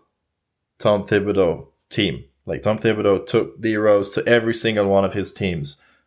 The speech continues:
That's crazy. I mean, talking about class student or class favorite, sorry,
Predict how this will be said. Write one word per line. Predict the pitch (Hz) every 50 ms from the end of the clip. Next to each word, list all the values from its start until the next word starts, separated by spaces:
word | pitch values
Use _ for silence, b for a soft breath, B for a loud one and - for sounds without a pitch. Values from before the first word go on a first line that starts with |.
| b -
That's | 98 101 95 -
crazy. | - 95 85 73 - - -
I | 71 82
mean, | 85 90 90 90 85 b b b b b b b b b _ _ _ _ _ _ _ _ -
talking | - 110 104 107 120 107
about | 104 95 98 95 90 - - - -
class | - 113 107 101 95 -
student | - - 101 98 98 92 98 98 95
or | 92 90 82 73 67 - - 69 -
class | - - 110 104 98 - - -
favorite, | - - 113 98 98 98 98 101 - -
sorry, | - - 98 95 95 98 120 b